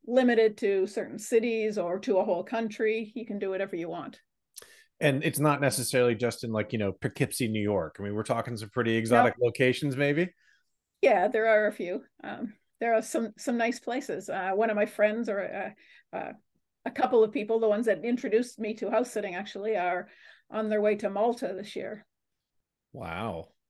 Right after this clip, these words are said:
Speaker 2: That's not Poughkeepsie. By the way, for anybody
Speaker 1: No.
Speaker 2: listening, I like Poughkeepsie. I'm just, it's a fun name to say.
Speaker 1: <laughs>
Speaker 2: That's why I picked it.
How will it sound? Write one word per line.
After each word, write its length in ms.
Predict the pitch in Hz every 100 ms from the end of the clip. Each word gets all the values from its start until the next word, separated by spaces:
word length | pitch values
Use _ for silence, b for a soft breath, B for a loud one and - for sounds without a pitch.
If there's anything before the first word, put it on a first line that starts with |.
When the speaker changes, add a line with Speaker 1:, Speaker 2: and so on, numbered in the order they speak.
| _ _ _ -
Speaker 2:
That's 220 | 110 -
not 220 | 156 -
Poughkeepsie. 540 | 101 101 85 90 87 _
By 160 | 147 147
the 100 | 127
way, 180 | 113 104
for 140 | 123
anybody 300 | 117 113 110
Speaker 1:
No. 100 | 110
Speaker 2:
listening, 380 | 104 104 104 101 -
I 140 | 123
like 260 | 113 107 -
Poughkeepsie. 540 | 104 101 87 90 85 -
I'm 200 | 98 95
just, 280 | 95 - -
it's 180 | 101
a 40 | 110
fun 300 | - 107 87
name 180 | 80 80
to 80 | 294
say. 160 | - - -
Speaker 1:
<laughs> 220 | _ _ -
Speaker 2:
That's 160 | -
why 200 | 107 92
I 40 | 90
picked 340 | - - -
it. 160 | -